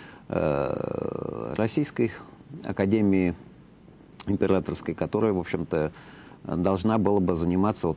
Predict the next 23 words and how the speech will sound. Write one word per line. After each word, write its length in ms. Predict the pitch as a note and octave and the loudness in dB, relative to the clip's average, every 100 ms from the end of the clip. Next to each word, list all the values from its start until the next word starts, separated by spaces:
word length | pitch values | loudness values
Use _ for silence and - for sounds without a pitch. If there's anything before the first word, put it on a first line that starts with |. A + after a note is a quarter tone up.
| - | -4
по 80 | - | -8
своей 420 | - E2 D#2+ D2 | -2 0 2 2
основе, 520 | G#1+ - - A#2+ A#2 G#2 - - - - | -2 -4 -2 0 0 -2 -10 -16 -12 -12
по 60 | - | -10
своей 480 | - D#2+ D#2 C#2 G1+ G#1 | -2 0 2 0 -2 -8
статусу 600 | - A2+ A#2 - D#2 D#2 - - - - | -2 -2 -2 -2 -2 -4 -10 -20 -18 -2
именно, 240 | A2+ C#3 | 2 4
э, 680 | B2+ G#2+ G2+ F#2+ F#2 E2 E2 - | 4 4 4 2 2 0 -2 -4
историей 380 | - - G2+ F2 | -6 0 2 2
славянства, 540 | - E2+ A2+ C3+ - | 2 2 2 2 -2
историей, 760 | D#2+ - E2+ D#2 D2+ C#2+ C2+ A#1+ | -4 0 0 2 2 2 0 0
э, 580 | A#1+ G#1+ G1+ G#1+ A#1+ C2+ | -2 -4 -4 -4 -2 -2
русской 300 | G2+ A2 - | -2 -2 -8
цивилизации. 800 | - F#2+ F2+ E2 D#2 D2 - C2 D2 | -2 2 2 2 0 -2 -4 -6 -6
Но 180 | - C#3 | -2 0
этого 200 | G#3 E3 | 2 2
не 100 | D3+ | 2
произошло. 540 | C#3+ G2+ F2 F2 - G2+ | 2 0 0 -2 0 0
Изучали 380 | F#3 - G3 | 0 2 2
всё, 180 | E3+ D3 | 2 -2
что 160 | - A#2 | 0 0
угодно. 400 | E2+ C#2+ C2 D2+ | 0 0 0 -2
Изучали 500 | E2+ - D2 C#2 | -2 -2 0 0